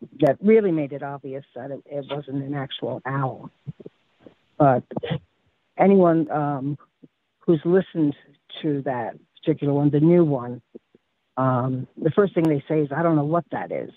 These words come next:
You know, they're not really even familiar with, you know, the call of a barred owl. When we used to have a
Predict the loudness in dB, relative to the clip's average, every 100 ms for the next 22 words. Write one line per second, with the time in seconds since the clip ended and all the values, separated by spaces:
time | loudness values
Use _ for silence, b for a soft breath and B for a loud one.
0 | -20 _ -14 -4 -2 0 2 2 0 0
1 | 2 2 2 0 0 4 4 6 4 2
2 | -2 -6 -20 -20 -20 _ 0 4 4 2
3 | 0 2 2 2 -2 -4 0 0 2 0
4 | 0 -2 -6 _ -20 -20 _ _ _ 2
5 | 4 6 6 6 4 2 -4 -4 -4